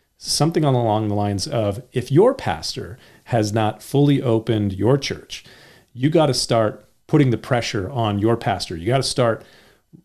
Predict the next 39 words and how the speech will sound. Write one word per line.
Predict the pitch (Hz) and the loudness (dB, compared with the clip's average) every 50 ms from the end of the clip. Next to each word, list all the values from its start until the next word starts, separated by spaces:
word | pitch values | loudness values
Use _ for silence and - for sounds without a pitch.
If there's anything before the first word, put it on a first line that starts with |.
| _ _ | _ _
telling | - - - 165 165 165 165 160 165 165 139 - - - - - | -6 -2 0 2 4 4 4 4 2 2 0 -2 -8 -16 -20 -20
him | _ - - 147 147 143 143 143 143 | _ -2 2 4 4 6 6 4 4
and | 151 170 139 113 107 101 | 2 0 -2 -4 -2 0
the | 95 | 2
leadership | 104 127 156 151 143 - - 131 - | 2 4 4 4 2 0 0 -2 -2
of | 120 107 | -2 0
your | 107 110 107 | 0 0 0
pastor | 104 - 110 101 101 101 - - - 107 101 98 95 - - - - - - | 0 0 0 0 0 -2 -2 -2 -2 0 0 0 -2 -6 -10 -20 -20 -8 -4
that | 123 113 110 107 - - - - | -2 -2 -2 -4 -6 -10 -20 -12
the | - 117 | -10 -6
church | 107 - 175 185 185 185 - - | 0 4 4 4 4 2 0 0
down | 147 143 143 135 123 104 | 2 2 2 2 0 0
the | 98 | -2
street | - - - 240 233 180 139 127 - | -4 -4 -2 2 2 2 2 0 -2
is | 208 139 117 107 98 - - - | -2 0 0 2 0 -2 -2 -2
open | 127 120 110 - 127 120 113 113 101 | -2 -2 0 0 0 0 0 0 -2
with | 90 92 - | -2 -2 0
no | 131 156 180 | 2 2 2
social | - - 127 135 - 139 | 2 0 -2 -2 -2 -2
distancing | 110 110 107 104 - 110 101 - - 110 104 98 90 | -2 0 0 0 0 -2 -2 -2 -2 -2 -2 -2 -2
and | 87 85 | -4 -2
no | 104 160 170 | 0 0 0
masks | 143 117 104 98 98 - - - | 0 0 -2 -2 -4 -6 -6 -6
and | 95 87 | -6 -2
no | 104 156 185 | 0 2 2
restrictions. | 156 131 - - - 110 101 - - 120 101 101 95 - | 2 2 0 -2 -4 -6 -6 -4 -4 -4 -4 -4 -4 -4
And | - 107 104 | -6 -6 -6
so | - - 104 | -4 -4 -4
you | 92 92 117 160 185 175 | -2 0 2 4 4 4
have | 127 - - 147 139 - - | 2 2 0 -2 -2 -2 -4
to | 135 117 - | -6 -4 0
open | 127 120 117 - 113 107 | 0 0 0 0 0 0
in | 101 95 | 0 -2
the | 92 | -2
same | 92 - - 139 135 135 120 | -2 -2 0 2 2 2 2
way, | 110 104 104 101 | 0 0 -2 -2
or | 98 104 95 | -2 -4 -2
my | 101 127 165 190 | -2 0 0 0
family | 180 - - 113 104 101 98 95 90 92 87 | 0 -2 -2 -4 -2 -2 -4 -4 -6 -6 -8